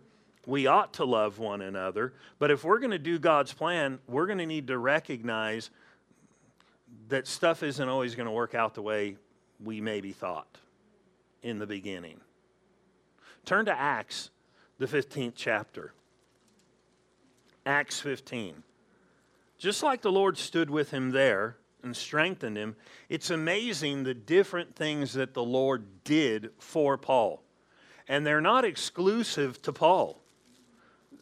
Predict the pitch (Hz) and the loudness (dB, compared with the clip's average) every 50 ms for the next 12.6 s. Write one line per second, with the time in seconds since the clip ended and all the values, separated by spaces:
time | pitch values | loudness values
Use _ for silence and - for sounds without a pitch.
0 | _ - - - - - _ _ _ _ - 160 165 139 127 143 165 190 233 233 | _ -20 -20 -20 -20 -20 _ _ _ _ 2 2 2 2 2 2 4 4 4 4
1 | 277 262 240 214 180 208 208 190 151 202 185 185 190 180 143 - - - 175 170 | 2 0 0 0 0 -2 0 4 6 6 6 6 4 2 0 -6 -4 -2 0 2
2 | 170 147 120 110 104 110 123 120 - - _ - - - - _ - 117 143 175 | 2 2 2 0 0 -2 -4 -8 -12 -18 _ -20 -20 -20 -20 _ -6 0 0 0
3 | 196 190 - 202 170 156 143 139 131 120 113 131 165 156 143 131 - - - 185 | 0 0 -2 -2 -2 -2 -2 -4 -6 -6 -6 -4 -2 -2 -2 -2 -4 -2 2 4
4 | 202 196 160 131 131 120 - 139 135 131 113 110 160 214 214 170 120 127 135 151 | 4 6 4 4 0 -2 -2 -4 -4 -4 0 2 2 4 4 2 0 -2 -4 -4
5 | 135 - - 139 151 160 143 117 113 113 113 - - _ _ _ _ _ - 110 | -4 -2 2 4 6 8 8 6 6 2 0 -8 -20 _ _ _ _ _ -10 -6
6 | - - - 170 156 156 151 147 135 - 151 139 147 143 - 139 127 110 - 147 | -6 -2 0 0 0 0 0 -2 0 2 2 4 4 2 0 -4 -4 -2 -2 -2
7 | 139 131 120 110 110 - 110 110 110 107 120 120 110 113 110 - 98 80 76 76 | -2 0 -2 -4 -6 -4 -2 -2 0 2 2 2 2 2 0 -4 -8 -12 -12 -16
8 | _ _ _ - - - - - _ _ _ _ _ _ - 147 165 190 196 - | _ _ _ -20 -20 -20 -20 -20 _ _ _ _ _ _ 4 6 6 6 2 -4
9 | - - - 185 165 - 160 151 147 - - 151 135 135 127 - - - 190 202 | -6 -4 -2 -4 -2 0 -2 -2 -2 -4 -6 -6 -6 -6 -6 -8 -4 -2 -2 -2
10 | 196 196 - - 80 - - _ _ _ _ _ _ _ _ _ _ _ _ _ | -2 -4 -8 -12 -14 -14 -16 _ _ _ _ _ _ _ _ _ _ _ _ _
11 | _ _ _ _ _ _ _ _ _ - - - - - _ 135 143 175 202 214 | _ _ _ _ _ _ _ _ _ -20 -20 -20 -20 -16 _ 2 4 6 6 8
12 | 214 185 147 - - 123 104 90 - - - | 6 4 2 -2 -4 -4 -4 -4 -6 -8 -14